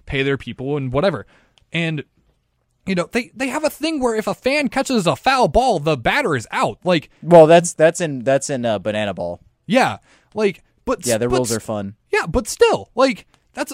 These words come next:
Speaker 1: it's a whole thing. They gear these things towards the fans, and that's why people go. And if the fans aren't gonna feel like they aren't appreciated, they're not gonna go.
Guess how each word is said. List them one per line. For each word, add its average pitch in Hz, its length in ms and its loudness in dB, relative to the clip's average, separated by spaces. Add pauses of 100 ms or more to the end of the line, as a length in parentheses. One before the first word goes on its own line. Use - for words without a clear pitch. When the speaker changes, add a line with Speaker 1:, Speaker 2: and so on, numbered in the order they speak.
Speaker 1:
it's 285 120 -6
a 254 80 -4
whole 302 220 -4
thing. 175 360 0
They 185 240 0 (200)
gear 294 280 -2
these 208 280 -6
things 165 480 -6
towards 247 680 -4
the 160 120 -4
fans, 175 680 -2 (340)
and 180 140 -4
that's 226 180 -6
why 208 100 0
people 156 300 -6
go. 110 460 -4 (420)
And 170 400 -4 (760)
if 180 200 -4
the 175 100 -6
fans 226 280 -6
aren't 208 140 -4
gonna 143 160 -6
feel 226 380 -4
like 143 440 -4 (600)
they 156 240 -4
aren't 170 260 -6
appreciated, 220 880 -6
they're 175 140 -4
not 220 140 -8
gonna 110 160 -12
go. 127 380 -10